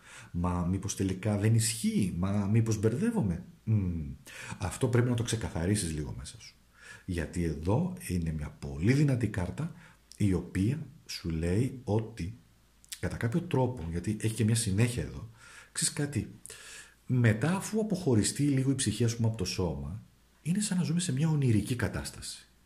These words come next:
Μια νιρβάνα που λένε, μια ονειρική κατάσταση. Μια διαφορετική κατάσταση. Δεν είναι μόνο στάσιμα τα πράγματα, έχουν μια κινητικότητα τελείως διαφορετική από το γήινο κόσμο, αλλά υπάρχει κινητικότητα. Και εδώ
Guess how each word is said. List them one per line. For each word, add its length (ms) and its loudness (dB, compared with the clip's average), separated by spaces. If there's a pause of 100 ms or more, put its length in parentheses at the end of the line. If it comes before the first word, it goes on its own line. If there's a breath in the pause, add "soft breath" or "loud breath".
(160)
Μια 380 4
νιρβάνα 640 6
που 160 -4
λένε, 420 -2 (280 loud breath)
μια 220 6
ονειρική 440 6
κατάσταση. 640 -8 (340 loud breath)
Μια 140 4
διαφορετική 440 2
κατάσταση. 760 -6 (400 loud breath)
Δεν 100 6
είναι 120 6
μόνο 200 4
στάσιμα 480 2
τα 100 -8
πράγματα, 600 -8
έχουν 380 0
μια 360 -2 (120)
κινητικότητα 760 0
τελείως 440 6
διαφορετική 480 2
από 100 0
το 60 2
γήινο 380 0
κόσμο, 440 -4
αλλά 180 2
υπάρχει 240 0
κινητικότητα. 680 -8 (880 loud breath)
Και 120 -2
εδώ 500 0